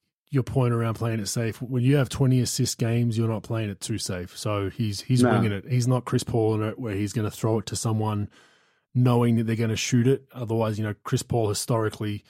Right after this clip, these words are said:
Speaker 1: people that I've spoken to that played with him was he wouldn't throw you the rock unless he knew you were gonna shoot it, especially in his younger days. If he didn't, Peja Stojakovic or these kind of guys,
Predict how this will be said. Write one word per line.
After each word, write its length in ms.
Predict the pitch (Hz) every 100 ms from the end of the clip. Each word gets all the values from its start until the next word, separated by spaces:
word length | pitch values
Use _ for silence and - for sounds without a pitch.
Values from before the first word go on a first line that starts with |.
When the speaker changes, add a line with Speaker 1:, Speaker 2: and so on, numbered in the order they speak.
| _ _ _ _
Speaker 1:
people 200 | - 117
that 80 | 110
I've 140 | 107 95 -
spoken 340 | - 127 107
to 60 | 107
that 100 | 104
played 240 | - 117
with 160 | 107 101
him 200 | 120 110
was 300 | 107 98 101 _ _
he 200 | _ -
wouldn't 280 | 131 127 107
throw 180 | - 113
you 80 | 104
the 80 |
rock 260 | 101 113 101
unless 240 | 104 104
he 100 | -
knew 80 | 101
you 80 | 104
were 60 | 98
gonna 100 | 95
shoot 280 | - 120 95
it, 120 | 90 -
especially 360 | - 127 -
in 40 | 110
his 140 | 101
younger 200 | 107 101
days. 280 | 95 90 92
If 80 | 98
he 100 | 135
didn't, 260 | 131 123 - - -
Peja 220 | 127 110
Stojakovic 720 | 107 123 117 117 113 113 107
or 60 | 107
these 180 | 113 107
kind 220 | 120 107
of 60 |
guys, 500 | 101 110 110 107 104